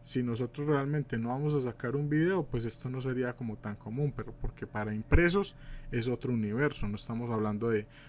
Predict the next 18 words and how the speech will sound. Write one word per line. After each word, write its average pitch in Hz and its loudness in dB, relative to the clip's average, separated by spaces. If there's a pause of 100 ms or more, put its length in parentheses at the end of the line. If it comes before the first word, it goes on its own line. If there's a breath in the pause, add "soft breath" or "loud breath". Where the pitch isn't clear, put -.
(100 loud breath)
pantallas 113 0
siempre 120 -4
con 110 -4
un 107 -2
aspecto 117 -6
dieciséis 104 -4
nueve, 113 -4
es 101 -6
decir, 117 -4
como 110 -4 (360 loud breath)
rectangulares, 104 0
como 113 -4
todos 113 -2
los 117 -2
televisores 107 -2
de 113 0
nuestras 104 -6
casas. 113 -4